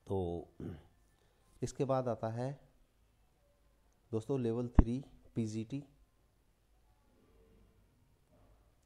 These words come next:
अ, पीजीटी की मिनिमम क्वालिफिकेशन हम डिस्कस करेंगे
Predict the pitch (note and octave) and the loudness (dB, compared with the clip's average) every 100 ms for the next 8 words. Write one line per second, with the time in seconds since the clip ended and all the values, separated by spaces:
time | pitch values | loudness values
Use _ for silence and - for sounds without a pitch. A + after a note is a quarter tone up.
0 | _ _ _ _ _ - - - - - | _ _ _ _ _ -20 -20 -20 -20 -10
1 | F#2 F#2 F2 - - F#2 F#2 - B2 B2 | -4 -2 -4 -8 -10 -8 -8 -4 -2 -2
2 | C#3 C3+ C3 - B2+ A#2+ A2+ A2+ A#2 G#2+ | -6 -6 -8 -6 -4 -2 -2 -2 -2 -4
3 | G#2+ A2 G#2 G#2+ A2 G2+ G2 G2 - G2 | -4 -8 -8 -8 -6 -6 -8 -12 -8 -6
4 | F#2+ G2 | -4 -8